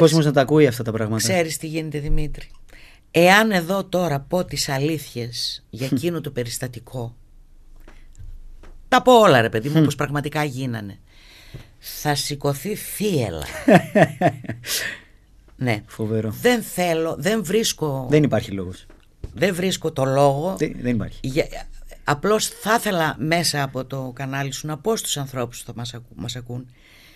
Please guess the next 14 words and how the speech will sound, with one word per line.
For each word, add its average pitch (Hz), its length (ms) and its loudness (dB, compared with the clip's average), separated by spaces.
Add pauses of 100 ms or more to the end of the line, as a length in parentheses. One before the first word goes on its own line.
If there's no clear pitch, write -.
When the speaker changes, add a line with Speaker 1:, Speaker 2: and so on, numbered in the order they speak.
(760)
Speaker 2:
αυτό 143 320 -4
είναι 175 120 0
ένα 147 160 2
θέμα 139 380 4
που 120 100 -2
έχω 123 200 -4
με 127 100 -4
την 123 160 -14
τηλεόραση. 120 600 -8 (160)
Δεν 226 520 4
είναι 180 280 -2
η 143 100 -4
τηλεόραση 139 600 -6
αυτό 143 600 -6